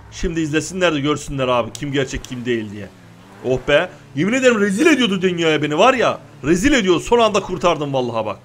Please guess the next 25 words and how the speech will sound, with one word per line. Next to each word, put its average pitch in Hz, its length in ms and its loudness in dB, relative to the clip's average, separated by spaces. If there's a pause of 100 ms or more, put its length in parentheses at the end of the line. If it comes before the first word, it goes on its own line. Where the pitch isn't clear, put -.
(1500)
Sonunda 120 460 -10
be. 107 120 -10 (840)
Vallahi 120 320 -2
bak, - 140 -8
çok 143 160 -6
kötü 143 180 -4
olacak 131 240 -2
zannettim 120 380 -4
arkadaşlar. 113 500 -6 (800)
Ya 190 140 2
ben 277 120 2
bu 208 80 -2
Joker'ı 220 360 0
ne 190 40 4
yapayım 247 280 2
abi? 180 360 0 (540)
Şimdi 202 220 -6
büyük 240 140 -2
bir 233 60 -4
hastaneye 208 480 2
falan 214 200 -2
kaldıracaklar. 170 680 0
Adamları 180 380 4
falan 196 220 0
peşimdedir. 185 440 -4